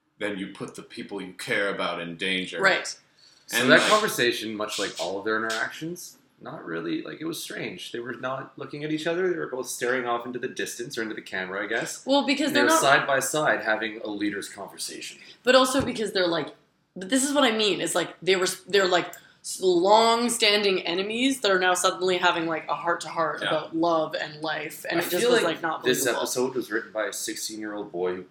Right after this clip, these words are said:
Speaker 3: couldn't see through the fact that he wanted to write a porno, but instead wrote
Speaker 2: Wait, what? <laughs> How is it porno?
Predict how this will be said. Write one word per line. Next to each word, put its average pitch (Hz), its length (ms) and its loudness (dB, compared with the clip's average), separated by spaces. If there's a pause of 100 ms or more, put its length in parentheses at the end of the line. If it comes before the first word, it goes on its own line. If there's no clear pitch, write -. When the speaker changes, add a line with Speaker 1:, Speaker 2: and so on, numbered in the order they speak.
Speaker 3:
couldn't 95 440 -12 (260)
see - 340 -8
through 92 220 -10
the 87 80 -6
fact 85 320 -4
that 85 80 -10
he 85 60 -4
wanted 80 320 -8
to 87 60 -8
write 82 180 -8
a - 40 -12
porno, 107 480 -8
but - 200 -10
instead 85 380 -10
wrote 160 280 -10 (220)
Speaker 2:
Wait, 269 240 4
what? - 420 6
<laughs> - 480 -8
How 403 220 8
is 415 100 6
it 415 140 8
porno? 277 600 6